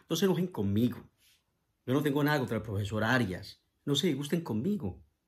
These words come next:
El Cali juega mal. Este partido fue flojo. Deportivo Cali no juega bien.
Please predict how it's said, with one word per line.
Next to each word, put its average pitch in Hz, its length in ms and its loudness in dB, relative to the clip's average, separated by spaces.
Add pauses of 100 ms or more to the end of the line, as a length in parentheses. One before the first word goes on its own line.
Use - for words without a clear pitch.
(480)
El 107 220 -6
Cali 101 260 -4
juega 127 340 -2
mal. 143 560 -2 (920)
Este - 200 -2
partido 120 340 -4
fue 139 140 0
flojo. 143 600 -2 (800)
Deportivo 117 480 -2
Cali 143 160 2
no 135 80 2
juega 127 240 0
bien. 139 500 0